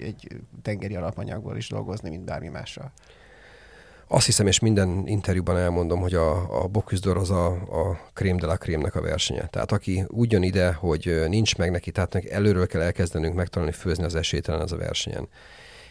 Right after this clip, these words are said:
Speaker 2: Nagyon komoly, több éves, ne adj úristen, évtizedes, stabil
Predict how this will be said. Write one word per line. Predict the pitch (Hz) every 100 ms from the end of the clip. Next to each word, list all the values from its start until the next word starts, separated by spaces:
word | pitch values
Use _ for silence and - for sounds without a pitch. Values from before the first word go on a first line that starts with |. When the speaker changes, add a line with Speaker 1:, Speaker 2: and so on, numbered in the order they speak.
| -
Speaker 2:
Nagyon | 110 110 98 82
komoly, | - 87 85 87 78 -
több | - 85 78 82
éves, | 95 92 82 - - -
ne | - 85
adj | 80
úristen, | 90 - 78
évtizedes, | 73 80 - - 73 80
stabil | - 92 85 76 76